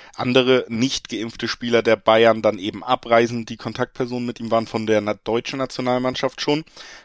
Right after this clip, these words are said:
Die konnten sich jetzt wieder freitesten, bis auf Süle, weil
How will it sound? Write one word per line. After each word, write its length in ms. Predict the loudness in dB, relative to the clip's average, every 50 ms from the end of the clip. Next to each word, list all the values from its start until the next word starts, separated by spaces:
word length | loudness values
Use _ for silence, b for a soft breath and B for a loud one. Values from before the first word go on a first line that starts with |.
| B -10
Die 100 | -10 -8
konnten 360 | 0 2 2 2 2 0 -2
sich 140 | -2 0 0
jetzt 180 | 0 0 0
wieder 160 | 2 2 4 2
freitesten, 800 | 4 4 4 4 4 4 0 -4 -4 -4 -6 -10 -16 -14 -10
bis 180 | -8 -6 -4 -4
auf 120 | -6 -6
Süle, 380 | -8 -12 -12 -12 -10 -12 -10 -8
weil 260 | -6 -6 -6 -8 -10